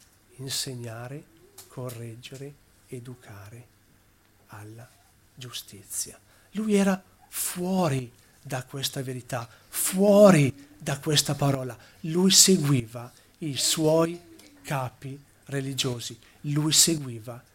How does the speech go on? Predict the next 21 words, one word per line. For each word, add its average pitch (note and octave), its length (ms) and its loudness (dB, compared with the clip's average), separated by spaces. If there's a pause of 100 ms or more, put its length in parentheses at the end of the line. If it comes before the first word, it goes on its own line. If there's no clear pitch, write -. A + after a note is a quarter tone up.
(200)
gli B2+ 140 -14
uomini A#2+ 720 -12 (280)
di A#2+ 320 -16
quel B2 300 -14 (540)
tempo A#2 640 -16 (220)
che C3 180 -12
non C3 320 -4
conoscevano B2+ 840 -2 (280)
il C3 180 -4
Signore, B2 480 0 (240)
ma C#3+ 180 -4
erano C#3+ 440 0
contro F#3+ 440 4
il E3 80 2
Signore A#2+ 540 2 (200)
e C#3 140 -4
mettevano C3 580 0
anche B2+ 260 0
gli B2 180 -8
altri A2+ 520 -8 (220)
discepoli A#2+ 800 -2